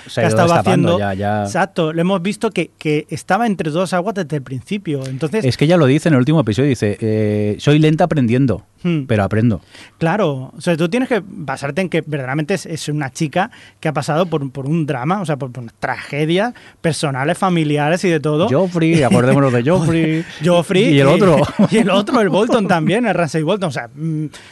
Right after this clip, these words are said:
Speaker 2: mínimo, yo que sé, que al menos un poco tocadita sí que esté. Pero de todas formas, yo creo que es la carta que la han jugado muy bien también los creadores para, para ponerla como ese verso suelto que no sabes muy bien qué va a pasar con ella. O sea, que yo estoy muy contento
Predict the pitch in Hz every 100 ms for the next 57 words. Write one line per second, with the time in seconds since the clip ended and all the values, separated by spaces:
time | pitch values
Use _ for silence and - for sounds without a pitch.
0 | - 185 196 220 269 277 196 185 196 208
1 | 170 160 185 - 180 175 147 165 175 175
2 | 156 156 190 180 143 143 - 139 - -
3 | _ 156 156 165 170 190 202 185 160 170
4 | 165 156 143 156 151 175 180 151 143 151
5 | 147 170 160 156 151 139 135 147 170 -
6 | - - - 143 147 151 147 151 139 139
7 | 147 147 151 139 131 139 135 127 143 151
8 | 151 160 160 160 156 - - - 165 185
9 | 185 190 - 170 175 170 160 160 156 156
10 | 143 147 151 143 131 147 131 120 135 131
11 | - - 147 143 160 202 - 220 - 170
12 | 160 151 160 151